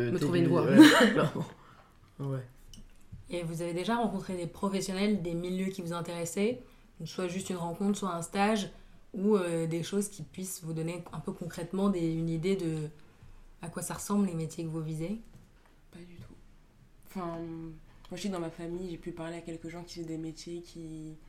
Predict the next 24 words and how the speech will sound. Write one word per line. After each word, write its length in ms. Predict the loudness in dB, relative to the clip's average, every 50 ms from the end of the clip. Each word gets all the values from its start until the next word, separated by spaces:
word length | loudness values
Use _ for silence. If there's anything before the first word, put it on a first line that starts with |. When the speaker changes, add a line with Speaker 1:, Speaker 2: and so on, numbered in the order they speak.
| -18 -18 -18 -16 -16 -16 -16 -16 -16 -18 -18 -18 -18 -20 -20 -20 -20 -20 -20 -20 -18
Speaker 4:
qui 120 | -18 -16
pouvaient 300 | -14 -10 -6 -4 -4 -2
m'intéresser 880 | -2 -4 -6 -6 -8 -8 -8 -8 -8 -10 -10 -10 -8 -8 -8 -8 -8 -8
ou 220 | -8 -8 -8 -8 -10
qui, 380 | -12 -14 -14 -12 -10 -8 -8 -8
euh, 320 | -8 -8 -10 -10 -10 -12 -12 -12 -12 -14 -14 -14 -14 -12 -12
ou 80 | -12 -14 -14 -16 -12
pour 100 | -8 -8
lesquels 160 | -6 -6 -6
je 60 | -6 -6
me 40 |
posais 160 | -6 -6 -6 -6
des 120 | -8 -8
questions. 360 | -8 -8 -8 -8 -10 -10 -10 -12 -14 -18 -20 -20 -20 -20 -20 -20 -20 -16 -12 -8
Mais, 200 | -8 -6 -6 -8
euh, 360 | -8 -10 -10 -10 -10 -10 -12 -12 -14 -14 -16 -16 -16 -14
rencontrer 380 | -12 -12 -12 -12 -12 -12 -12 -12
vraiment 180 | -12 -10 -10 -12
des 100 | -12 -12
professionnels, 480 | -14 -14 -14 -14 -14 -12 -12 -12 -12 -14
je 60 | -14
crois 160 | -16 -16 -16
pas 120 | -14 -14 -14
que, 220 | -14 -12 -12 -14